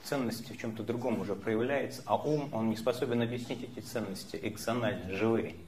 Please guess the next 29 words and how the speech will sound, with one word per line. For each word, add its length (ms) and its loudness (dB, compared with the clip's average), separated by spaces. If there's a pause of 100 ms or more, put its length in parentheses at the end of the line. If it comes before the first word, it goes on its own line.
того, 160 0
что 160 -4
ты 120 0
есть, 360 -2
то, 80 -6
что 240 -4
люди 220 0
есть, 340 0
и 400 -2
не 220 -2
обязательно 560 0 (200)
перед 300 -4
кем-то, 480 -4
кем-то 420 -4
быть 240 -2 (120)
перед 200 -2
тобой. 380 0 (460)
То 60 0
есть 100 2
вот 80 -8
этот 180 0
вкус, 180 -8
он 160 2
приходит, 420 2 (340)
и 200 8
сложнее 460 4
становится 480 0
самореализовать 800 4
себя, 240 -6